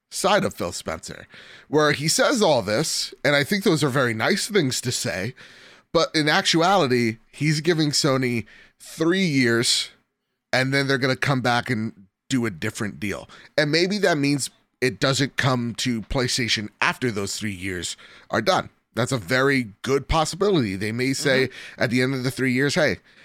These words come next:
Speaker 1: you know what? Call of Duty had a great run on PlayStation, but this is our I P now. We're gonna do what we feel like is right, and it's time to say goodbye," right? Pay your respects. That being said,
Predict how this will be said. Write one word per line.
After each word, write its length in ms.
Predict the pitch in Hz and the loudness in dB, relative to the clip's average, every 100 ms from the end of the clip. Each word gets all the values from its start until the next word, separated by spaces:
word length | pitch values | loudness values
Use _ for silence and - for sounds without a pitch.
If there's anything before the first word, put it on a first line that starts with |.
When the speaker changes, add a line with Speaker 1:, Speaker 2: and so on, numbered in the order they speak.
| - | -8
Speaker 1:
you 100 | 101 | -2
know 120 | 113 | 0
what? 340 | 131 156 - - | 4 2 0 -4
Call 200 | 135 123 | 0 0
of 40 | 113 | 0
Duty 180 | 127 | 0
had 120 | 135 127 | 0 0
a 60 | |
great 400 | 104 127 135 131 - | 0 0 0 0 -2
run 220 | 135 139 | 0 0
on 220 | 131 127 - | 0 -4 -2
PlayStation, 500 | 156 160 190 190 190 | 0 2 2 2 0
but 200 | 107 95 - | 0 -6 -10
this 200 | 101 113 | -8 -6
is 100 | 123 | -2
our 180 | 123 117 | 0 2
I 120 | 117 | 0
P 200 | 117 143 | -2 -2
now. 180 | 143 151 | 0 2
We're 100 | 135 | 0
gonna 160 | 107 85 | -2 -6
do 280 | 82 113 127 | -8 -6 -2
what 160 | 131 | -2
we 120 | 127 | -2
feel 300 | 117 - 139 | -6 -4 -2
like 180 | 131 127 | 0 -2
is 160 | 107 95 | -4 -2
right, 240 | 143 170 - - - - | 0 0 -4 -20 -20 -6
and 580 | 117 117 117 117 117 98 | -2 0 0 -2 -6 -6
it's 260 | 104 107 - | -6 -4 -2
time 260 | 135 113 | 0 -2
to 80 | 101 | -2
say 160 | 98 95 | -6 -6
goodbye," 360 | 85 71 - - _ _ - | -8 -10 -12 -14 _ _ -10
right? 180 | 90 - _ _ _ _ _ - - _ | -8 -8 _ _ _ _ _ -20 -20 _
Pay 100 | 160 | -2
your 120 | 113 104 | 0 -2
respects. 580 | 101 - - - - - _ - - - - - _ _ _ _ _ - | -4 -6 -10 -12 -16 -20 _ -20 -20 -20 -20 -20 _ _ _ _ _ -2
That 160 | 127 | 0
being 140 | 95 110 | 0 -2
said, 340 | - 160 214 | 2 2 2